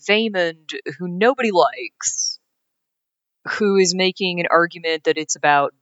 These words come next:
bloodlines and it's about, like, preserving their, the actual substance of their family and their culture. I don't know. It's always really interesting for me seeing the Velaryons and the Targaryens interact because they are the two, like, great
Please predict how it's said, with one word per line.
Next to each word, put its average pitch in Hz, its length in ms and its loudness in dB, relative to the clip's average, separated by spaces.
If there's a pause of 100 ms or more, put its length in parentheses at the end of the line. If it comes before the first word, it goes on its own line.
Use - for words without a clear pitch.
bloodlines 175 720 0
and 151 80 -12
it's 143 120 -12
about, 147 260 0
like, 147 160 -12
preserving 160 760 -2
their, 143 160 -6 (500)
the 160 240 -2
actual 165 480 0
substance 156 640 0
of 143 100 -8
their 143 180 -2
family 147 800 -4
and 139 380 -6
their 139 120 -4
culture. - 600 -4 (800)
I 226 40 2
don't 247 100 2
know. 226 80 2
It's 214 140 -2
always 254 240 0
really 233 180 2
interesting 190 520 -6
for 170 120 -14
me 160 260 -8
seeing 156 360 -4
the 151 80 -4
Velaryons 143 760 2 (100)
and 135 120 -4
the 139 60 -20
Targaryens 143 840 -6
interact 147 720 -2
because 147 420 -8 (140)
they 156 300 0
are 156 160 0
the 147 100 -10
two, 143 500 -6
like, 131 200 -6
great 143 400 -2